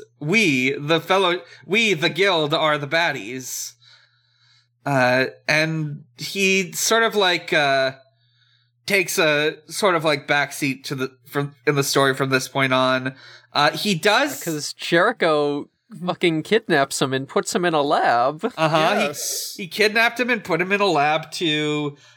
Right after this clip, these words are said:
Speaker 1: as a form of both torture punishment and, uh, uh, learn how to, how to do magic good and better.
Speaker 3: Uh-huh.
Speaker 1: Uh,
Speaker 3: Um, oddly,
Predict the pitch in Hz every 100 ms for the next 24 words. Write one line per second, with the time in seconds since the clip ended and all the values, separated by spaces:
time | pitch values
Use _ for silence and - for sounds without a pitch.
0 | _ _ 156 165 185 160 160 - 180 175
1 | 165 156 165 139 160 160 156 - - _
2 | _ _ - 202 208 226 190 196 170 170
3 | - 180 185 - 151 156 156 156 156 156
4 | 147 156 156 151 156 147 - _ _ _
5 | _ _ _ 139 143 143 151 - - 170
6 | 175 175 185 170 165 143 - 180 170 170
7 | 170 160 170 160 147 135 123 123 120 113
8 | 120 139 139 _ _ _ _ - 151 147
9 | 156 127 127 131 - - 147 143 143 139
10 | 135 _ _ _ _ _ _ _ _ _
11 | - - _ 139 147 160 180 196